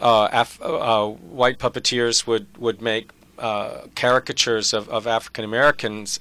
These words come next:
uh, puppets, and p-, people, excuse me, and, and perform minstrel acts, which are sort of the, the, the ancestors of vaudeville and, and variety show theater. So it's this complicated, uh, cultural aspect of, of, of, of,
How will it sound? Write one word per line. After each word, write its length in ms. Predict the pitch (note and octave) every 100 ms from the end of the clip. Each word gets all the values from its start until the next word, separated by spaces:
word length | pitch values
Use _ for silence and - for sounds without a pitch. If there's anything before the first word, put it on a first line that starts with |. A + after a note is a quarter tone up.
| -
uh, 280 | A2+ G#2+ G2+
puppets, 520 | - - G#2+ - B2
and 160 | A2 - -
p-, 80 |
people, 400 | - - C#3 A2+
excuse 260 | G#2+ B2 A2+
me, 140 | G#2
and, 160 | G2+ G#2
and 240 | A2 G#2+
perform 760 | G2+ A2+ - A#2+ C3+ B2 - -
minstrel 600 | - B2 B2 - A#2 A2 A2
acts, 640 | A#2+ G#2+ - - - - - - -
which 100 | -
are 40 | C3+
sort 200 | F3+ D#3+
of 60 |
the, 240 | A#2+ A#2 G2
the, 500 | A#2 A2+ G#2+ G#2 G#2+
the 160 | A2+
ancestors 600 | B2 C3+ B2 - - G2+
of 120 | G#2+ F#2
vaudeville 800 | G#2+ A2 G#2+ - A2 G#2 G#2 G2
and, 160 | G2+
and 240 | - G2+ F#2+
variety 500 | G#2 G2+ G#2+ A2+ G#2
show 260 | - G2+
theater. 460 | - A#2 A#2 G#2 F2+ - - - - -
So 400 | - - D#3 C3+
it's 200 | C3 -
this 220 | C#3 -
complicated, 1500 | - - D3+ D3+ D#3 D3+ - - C#3 C#3 C3 B2 A#2+ A2 - - C3+
uh, 540 | A#2 A2 G#2+ G#2 G#2 - - - - -
cultural 580 | - D3 - - C3 B2
aspect 480 | A#2 A#2+ - A#2 A#2+
of, 140 | -
of, 440 | - A2 G#2 - -
of, 400 | A#2+ G#2+ A2 -
of, 200 | A#2